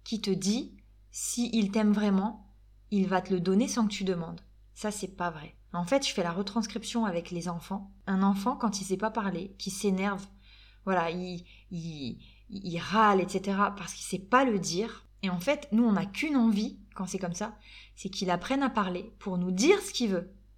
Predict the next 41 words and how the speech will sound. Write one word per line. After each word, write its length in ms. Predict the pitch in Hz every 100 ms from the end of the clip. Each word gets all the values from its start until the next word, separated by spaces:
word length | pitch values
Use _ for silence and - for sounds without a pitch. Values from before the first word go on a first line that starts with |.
| - - -
Et 60 | 196
pourtant, 320 | 190 190 320
cet 220 | 311 196
enfant, 340 | 190 180 254 240
on 120 | 196
l'aime 280 | 202 226 208
de 120 | 190
tout 340 | 180 - 330 311
notre 300 | 240 - 196
cœur. 400 | 208 220 - - - - - - -
Mais 140 | - 180
on 100 | 180
sait 200 | - 185
pas 180 | 254 285
forcément 640 | 220 - 196 175 226 -
ce 160 | - - -
que, 300 | 196 175 180 - - -
ce 80 | -
qu'il, 340 | - 185 170
ce 100 | -
qu'il 160 | - 180
veut 240 | 170 262 277
à 120 | 202
l'instant 460 | 185 180 - 196 185
T. 320 | - 226 - - -
Alors 260 | 180 180
oui, 320 | 202 320 381 -
dans 160 | 208
les 80 | 196
grandes 240 | 190 185 190
lignes, 220 | 208 196 -
on 80 | 190
connaît 260 | 208 185
ses 160 | 180 202
besoins, 480 | 175 185 196 330 330 - - - - -
mais 300 | 202 196 196 - - -
les 140 | 220 226
besoins 420 | 196 190 196 196
changent 320 | - 233 208
en 80 | 196
fonction 480 | 202 190 - 202